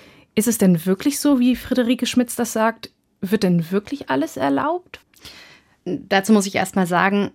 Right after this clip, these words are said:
Speaker 2: es ist nicht so leicht, Zahlen dafür zu finden, also wie viele Tierversuchsanträge in Deutschland durchgewunken werden.
Speaker 1: Mhm.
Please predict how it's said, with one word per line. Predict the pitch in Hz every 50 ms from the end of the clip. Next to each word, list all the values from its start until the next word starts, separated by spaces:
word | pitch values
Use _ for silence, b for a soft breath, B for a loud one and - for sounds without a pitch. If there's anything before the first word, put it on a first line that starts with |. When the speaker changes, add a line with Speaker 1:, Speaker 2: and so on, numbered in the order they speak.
| _
Speaker 2:
es | - 196 -
ist | 208 - -
nicht | 190 196 190 -
so | -
leicht, | 185 180 175 180 175 - -
Zahlen | - - 180 175 180 180 175 165
dafür | 160 160 - - 170 160
zu | - - -
finden, | - - - 160 160 160 160 190 180
also | - - 160 156
wie | 185 180
viele | 180 - 196 170 170 165
Tierversuchsanträge | - - 190 190 - 180 160 175 160 - - 160 170 165 - - 175 170 165
in | 147 170
Deutschland | 170 165 165 165 - - 175 165 -
durchgewunken | 180 170 - - - 160 151 156 160 160 - 170 165 156
werden. | 139 143 156 165
Speaker 1:
Mhm. | 220 185 190 208 226